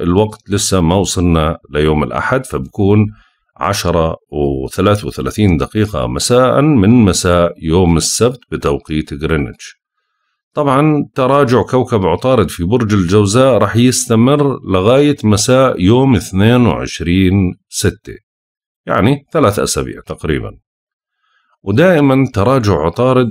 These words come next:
له أثر كبير أو تأثير كبير على حياتنا. أثناء فترة التراجع بنشعر بنوع من أنواع التشويش في حياتنا اليومية،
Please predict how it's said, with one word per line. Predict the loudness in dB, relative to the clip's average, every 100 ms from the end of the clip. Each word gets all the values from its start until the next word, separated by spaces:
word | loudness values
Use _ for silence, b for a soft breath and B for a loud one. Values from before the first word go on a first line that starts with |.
| -2
له | 0 2 0
أثر | -2 0 2 2
كبير | -2 0 4 4 2 -4
أو | -4
تأثير | -2 -4 0 0 0
كبير | -2 -2 2 4 2 0
على | -2 0 -2
حياتنا. | -2 -4 -4 -4 -10 -16 -16 _ -10
أثناء | -6 0 0 0
فترة | -2 -6 -4 -8 -10
التراجع | -8 -2 0 2 2 0 b b b b b b b
بنشعر | 0 2 2 0 0
بنوع | 0 2 2 2
من | 2
أنواع | 2 2 2 0
التشويش | -2 -2 -2 0 2 4 2 -2
في | -8 -6
حياتنا | -2 0 0 -2
اليومية، | -2 0 0 2 2 4 0